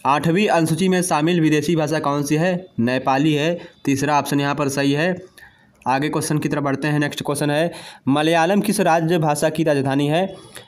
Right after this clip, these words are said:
मलयालम किस राज्य भाषा की राजधानी है? तो यहाँ पर केरल, ऑप्शन नंबर दूसरा, अ, तीसरा ऑप्शन इसका सही आंसर है, क-, केरल। सरकारी कामकाज में कौन से अंकों का उपयोग किया गया है? तो हिंदी अंक का उपयोग किया गया है। पहला ऑप्शन यहाँ पर सही है।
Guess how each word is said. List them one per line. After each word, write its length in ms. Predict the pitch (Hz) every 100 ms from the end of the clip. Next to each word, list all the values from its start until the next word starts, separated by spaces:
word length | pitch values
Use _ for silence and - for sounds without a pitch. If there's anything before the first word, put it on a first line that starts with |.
| - 131
मलयालम 640 | 135 147 151 151 175 196
किस 200 | 190 180
राज्य 280 | 160 160 156
भाषा 260 | 147 151
की 220 | 156 165
राजधानी 440 | 147 131 127 143 151
है? 100 | 170
तो 120 | 165
यहाँ 280 | 139 135 143
पर 160 | 147
केरल, 420 | 139 143 139 156 143
ऑप्शन 260 | 139 143
नंबर 180 | 143 143
दूसरा, 280 | 135 135 143
अ, 340 | 135 117 120
तीसरा 320 | 120 131 156
ऑप्शन 240 | 147 151 143
इसका 280 | 131 - 131
सही 240 | 135 143
आंसर 260 | 143 139 147
है, 100 | 160
क-, 120 | 120
केरल। 480 | - 147 135 107 - - - - - - - - - - - - - - - - - - _
सरकारी 460 | - 160 160 170 202
कामकाज 500 | 208 196 190 190 190
में 160 | 196 -
कौन 380 | 175 185 196
से 220 | 185 180 180
अंकों 360 | 151 147 170
का 120 | 170
उपयोग 320 | 165 165 156 -
किया 140 | 151
गया 180 | 151 156
है? 120 | 170
तो 140 | 175
हिंदी 340 | 147 135 139 156
अंक 200 | 147 143
का 120 | 143
उपयोग 260 | 147 147 151
किया 120 | 143
गया 180 | 147 147
है। 120 | 165
पहला 320 | 143 131 147
ऑप्शन 220 | 139 139
यहाँ 160 | 135 135
पर 160 | 143
सही 340 | 135 - 123 131
है। 320 | 143 180